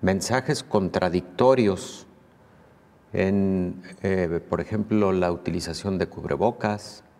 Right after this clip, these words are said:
en cuanto a, eh, esas medidas fundamentales para que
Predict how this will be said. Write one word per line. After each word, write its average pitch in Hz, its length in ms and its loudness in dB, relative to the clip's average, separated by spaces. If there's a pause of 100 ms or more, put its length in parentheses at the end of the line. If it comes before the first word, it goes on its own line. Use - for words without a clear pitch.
(760)
en 92 340 2
cuanto 87 680 2
a, 95 640 2 (400)
eh, 87 680 2
esas 104 500 0 (140)
medidas 101 580 2
fundamentales 92 1160 0 (840)
para 98 340 2
que 95 680 0